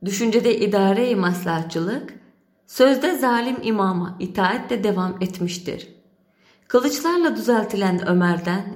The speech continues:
imanın zayıf noktasına geçilmiştir. El, dil, buz aşamalarını yaşamıştır İslam toplumu. Kaleler fetheden İslam mücahitleri ve alimleri buzdan kalelerine çekilerek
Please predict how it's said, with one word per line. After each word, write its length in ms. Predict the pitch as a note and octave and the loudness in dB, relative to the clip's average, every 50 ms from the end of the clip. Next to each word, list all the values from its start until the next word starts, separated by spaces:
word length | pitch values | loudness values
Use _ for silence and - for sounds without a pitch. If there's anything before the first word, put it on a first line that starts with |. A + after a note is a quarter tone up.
| - - | -4 -2
imanın 520 | G3+ G3+ G3 F#3+ F#3+ F#3+ G3 G#3 A#3+ A#3 | 0 2 2 2 2 0 -2 -2 -4 -4
zayıf 400 | G3+ F#3+ G3+ G#3+ A#3+ C4+ G#3 - | 0 0 0 0 0 -2 -4 -6
noktasına 460 | A3+ G#3+ - - G3 G3 - - F#3+ | -6 -6 -6 -6 -8 -8 -4 -2 -2
geçilmiştir. 1000 | F#3+ F#3 F3+ E3 - - G3 - D3+ D#3+ - - - E3 E3 - - - _ _ _ _ _ _ _ _ _ _ _ _ _ _ _ _ | 0 0 -2 -6 -6 -8 -8 -8 -10 -10 -12 -12 -14 -14 -12 -12 -16 -18 _ _ _ _ _ _ _ _ _ _ _ _ _ _ _ _
El, 340 | E3+ G3 G#3 A3+ A#3+ B3 A#3+ B3 A#3 G#3 G3 | 2 2 2 2 0 -2 -6 -6 -8 -6 -2
dil, 420 | F3+ G#3 G#3+ A3+ A3+ A3+ A3 A3+ - - | -2 0 0 0 0 -2 -6 -8 -8 -6
buz 360 | F#3+ F#3+ A3+ C4 C#4+ C#4 - - | -4 -2 0 0 0 0 -2 -2
aşamalarını 680 | - G3 G3 - G3 F#3+ F#3 F3+ F3+ F3 F3 F3 F3 F3 | -4 -4 -2 0 2 2 4 4 2 2 2 0 0 0
yaşamıştır 800 | F3 F3 F3 - F#3+ F#3 F3+ F3 F3+ - - F#3 F3 F3+ - - | -2 -2 -2 -2 -2 0 0 0 0 -2 -4 -6 -6 -6 -6 -10
İslam 440 | F3+ - - - F#3 F3 E3+ E3 | -12 -12 -8 -4 -4 -4 -4 -4
toplumu. 680 | E3+ F3+ F3 F3 - - E3 E3 E3 E3 E3+ F3+ - - - _ _ _ _ _ _ _ - - - - - _ | -6 -8 -10 -10 -10 -8 -6 -6 -6 -6 -6 -10 -14 -18 -20 _ _ _ _ _ _ _ -20 -20 -20 -20 -20 _
Kaleler 540 | - A#3+ A#3 A#3+ A#3+ B3 C4 D4+ E4+ - - | -2 2 4 4 4 4 2 0 -4 -6 -4
fetheden 580 | - C4 C4 B3+ B3 A3+ - G#3 G3 F#3+ G3 - | -4 -4 -4 -2 -4 0 0 2 0 0 -2 -2
İslam 380 | - F#3+ - - - G3 G3 | -4 -4 -4 -2 0 2 2
mücahitleri 920 | G3 F#3+ F3+ F3+ F3+ F3 F3+ E3+ E3 - - E3+ E3 F3 G3+ A3+ A#3+ - - - - | 2 2 0 0 -2 -2 -2 -2 -4 -4 -4 -4 -2 -2 -2 -4 -4 -6 -12 -16 -6
ve 200 | - F#3 F#3+ - | -2 -2 0 2
alimleri 720 | - F3+ F3 E3+ E3+ E3+ E3+ E3+ E3+ E3 E3 G#3 A#3 A#3 - - - - - _ | 2 2 2 2 0 -2 -2 -2 -2 -4 -4 -6 -8 -8 -10 -16 -20 -20 -14 _
buzdan 520 | F#3+ F#3 A3+ A#3 A3+ A3+ C#4 D4 D4+ D4+ D4 | -2 0 2 2 2 2 0 0 0 -2 -2
kalelerine 600 | - B3 A3 G#3+ G3 G3 F#3+ F#3 F3+ F3+ F3 F3+ | -2 2 2 4 4 4 4 2 2 0 0 0
çekilerek 680 | F3 F#3 F#3 F#3 - G#3+ A#3 B3 A3+ A3+ A3+ A3+ - | -2 -4 -4 -4 -2 -2 0 0 0 -2 -2 -4 -8